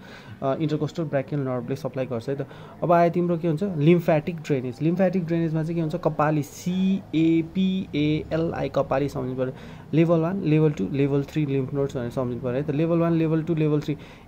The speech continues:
यदि तिम्रो pectoralis माइनरतिर छ भने चाहिँ that is के हुन्छ,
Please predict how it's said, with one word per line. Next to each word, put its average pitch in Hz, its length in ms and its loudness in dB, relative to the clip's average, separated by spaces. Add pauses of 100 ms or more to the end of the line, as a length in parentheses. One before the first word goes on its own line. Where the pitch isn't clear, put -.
यदि 190 140 4
तिम्रो 180 300 0 (280)
pectoralis 185 760 2
माइनरतिर 165 580 2
छ 160 120 -2
भने 131 260 -2
चाहिँ 156 140 0
that 151 240 2
is 151 100 -8
के 160 140 0
हुन्छ, 135 180 0